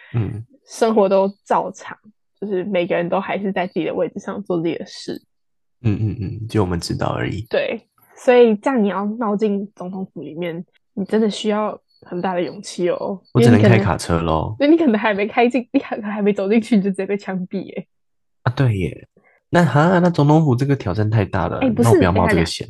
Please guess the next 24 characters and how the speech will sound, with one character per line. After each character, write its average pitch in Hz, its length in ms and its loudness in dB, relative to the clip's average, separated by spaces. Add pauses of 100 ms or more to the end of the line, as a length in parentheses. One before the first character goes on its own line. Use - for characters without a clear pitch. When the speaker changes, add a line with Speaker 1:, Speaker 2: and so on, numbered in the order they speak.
Speaker 2:
等 214 100 -6
一 - 20 -4
下， - 0 -
等 - 0 -
一 - 0 -
下， - 0 -
等 - 0 -
一 - 20 -6
下， - 80 -8
我 208 80 2
们 214 180 2
国 226 140 2
家 285 120 -4
应 311 80 -4
该 311 100 -4
没 240 100 2
有 - 40 -4
在 190 80 0
枪 202 240 -6
毙 214 160 -2
人 - 120 -10
的， 104 100 -10
对 - 140 -6
吧？ - 220 -8